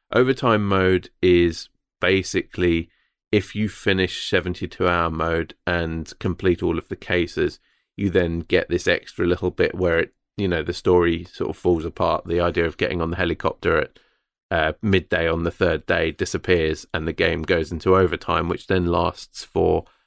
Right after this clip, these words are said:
I think this one, the time limit still goes, but it's more of a, a set thing of you just have to complete all of these tasks and then things move forward. So that then generally lasts for another day, maybe day and a half. Um,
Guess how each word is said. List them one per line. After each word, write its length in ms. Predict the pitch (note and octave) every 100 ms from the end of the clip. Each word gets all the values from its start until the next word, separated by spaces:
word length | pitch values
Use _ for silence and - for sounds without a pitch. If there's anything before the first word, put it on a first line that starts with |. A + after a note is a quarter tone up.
| _ _ _
I 80 | G2+
think 360 | - E3+ D#3+ -
this 240 | C3 -
one, 340 | B2+ B2 A#2+ -
the 200 | A2+ A2
time 340 | - A2+ A2+
limit 300 | B2 B2 C3
still 280 | - - C3
goes, 340 | B2+ B2 C3 B2+
but 180 | -
it's 220 | G2+ - -
more 380 | G2 G2+ G2
of 120 | F#2 F2+
a, 320 | F2 F2 E2+ _ _ _ _ _
a 80 | -
set 340 | - - F2 -
thing 260 | G#2 F#2
of 100 | E2+
you 100 | F#2+
just 200 | F2 -
have 180 | A#2 F#2+
to 100 | -
complete 460 | - F#2 - F2 F2+
all 140 | F2
of 100 | E2+
these 180 | F#2 E2
tasks 540 | - F2 D#2+ - -
and 160 | F2+ E2+
then 160 | E2
things 300 | E2 F#2+ E2
move 220 | F2+ D#2+ D#2+
forward. 320 | F#2 E2+ D#2
So 160 | -
that 200 | G2+ A#2
then 280 | A2 G2 F#2
generally 640 | - G2+ G2 F#2+ F2 F2 F2
lasts 380 | F2 E2+ -
for 160 | - F#2
another 380 | F2 E2+ E2+ D2 _
day, 460 | - E2 E2 E2 E2
maybe 300 | D#2+ E2 D#2+
day 260 | D#2 D#2 D#2
and 120 | D#2
a 60 | D#2
half. 440 | E2+ D#2+ E2 _ _ _ _ _ _ _ _ _ _ - _
Um, 400 | F2+ F2+ F2+ F#2